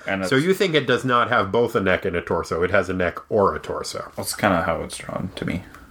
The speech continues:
Speaker 2: Um, that one he looks fine. I mean, not fine. He's very ugly.
Speaker 1: Mm.
Speaker 2: Uh, but I think that's just a matter of perspective.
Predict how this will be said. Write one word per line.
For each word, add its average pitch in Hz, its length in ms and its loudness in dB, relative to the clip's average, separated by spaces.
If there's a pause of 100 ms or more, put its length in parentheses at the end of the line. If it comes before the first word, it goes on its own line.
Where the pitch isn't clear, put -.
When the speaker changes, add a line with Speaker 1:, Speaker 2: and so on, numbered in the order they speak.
(160)
Speaker 2:
Um, 311 500 0 (680)
that 147 240 0
one 170 140 2
he 127 80 4
looks 120 220 4
fine. 85 420 0 (600)
I 147 80 2
mean, 104 300 0 (340)
not 120 260 2
fine. 92 300 2
He's 92 280 -4 (360)
very 98 380 2
ugly. - 380 0 (600)
Speaker 1:
Mm. 233 220 -10
Speaker 2:
Uh, 98 180 4
but 107 140 4
I 104 60 4
think 110 180 0
that's 101 180 2
just 98 180 -6
a - 40 -4
matter 90 240 0
of 80 100 -6
perspective. - 720 -2